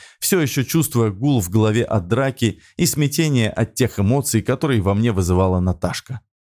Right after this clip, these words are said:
Она как назло не отпускала мою руку, и это волновало еще сильнее. Черт знает что, одним словом. «Любую просьбу!» крутилось у меня в голове.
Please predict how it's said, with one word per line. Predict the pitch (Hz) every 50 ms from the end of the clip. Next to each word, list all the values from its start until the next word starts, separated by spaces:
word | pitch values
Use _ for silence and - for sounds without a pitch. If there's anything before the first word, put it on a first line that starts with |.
| _ _ _ _ _ _
Она | - - 160 160 156
как | 151 - 175 156 -
назло | - 151 156 156 139 151 170 160 131 107
не | 104
отпускала | 101 98 - - 123 - - 127 120 113 107
мою | 104 101 101 101 101
руку, | 113 143 139 131 - 98 87 80 - _ _ _ _ _ _ _
и | - 185 185
это | - - - 147 143 151 147
волновало | 120 117 110 104 104 95 95 101 101 98 98
еще | 98 92 80 - - 95
сильнее. | 87 - - 95 92 90 87 80 76 - - _ _ _ _ _ _ _ _ _ _ _
Черт | - - - - - 170 - 110
знает | 98 101 110 123 143 135 127 123 117
что, | - - - - - 117 95
одним | 90 85 80 92 80
словом. | 82 - - 98 90 80 76 - - - _ _ _ _ _ _ _ _ _ _ _ _ -
«Любую | - 240 247 247 208 226 226 190 170 160
просьбу!» | 151 160 190 202 208 190 170 139 110 104 101 - - - _ _ _ _ _ _ _ _ _ -
крутилось | - 120 127 110 - - 98 92 90 - -
у | 101
меня | 101 101 95 92 85
в | 80
голове. | 90 101 101 107 104 87 80 80 -